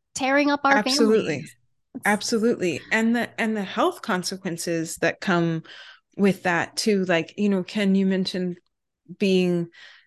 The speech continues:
Speaker 2: a people pleaser. And, um,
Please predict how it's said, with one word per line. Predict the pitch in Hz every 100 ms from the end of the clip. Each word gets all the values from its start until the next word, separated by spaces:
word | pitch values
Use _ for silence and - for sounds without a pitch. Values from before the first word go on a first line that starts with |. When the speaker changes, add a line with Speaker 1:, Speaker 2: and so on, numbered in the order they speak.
| -
Speaker 2:
a | -
people | - 262 233
pleaser. | 180 - 180 165 165 143 170 180 -
And, | 190 175 160 160 160 - 190 -
um, | 175 170 160 151 156